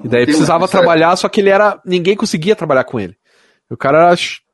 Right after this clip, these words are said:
Speaker 1: sabe, meio maluco, brigava e, e dava explosão de raiva, batia nos colegas e tal. Daí a galera parou de contratar ele, né? Porque,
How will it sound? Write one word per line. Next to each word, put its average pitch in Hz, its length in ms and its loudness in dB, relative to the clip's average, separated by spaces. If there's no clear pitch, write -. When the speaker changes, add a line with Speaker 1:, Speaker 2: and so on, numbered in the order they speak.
Speaker 1:
sabe, 156 280 -2
meio 123 220 -2
maluco, 185 720 2
brigava 143 720 0
e, 131 160 -4
e 135 120 -4
dava 143 180 0
explosão 156 380 -4
de 175 100 0
raiva, 147 420 0
batia 123 300 -4
nos 156 140 -10
colegas 131 640 -2
e 107 60 -18
tal. 143 300 -6
Daí 139 160 0
a 147 60 0
galera 156 280 4
parou 180 320 0
de 185 80 -4
contratar 202 520 -4
ele, 262 240 -2
né? 131 160 -6
Porque, 110 300 -14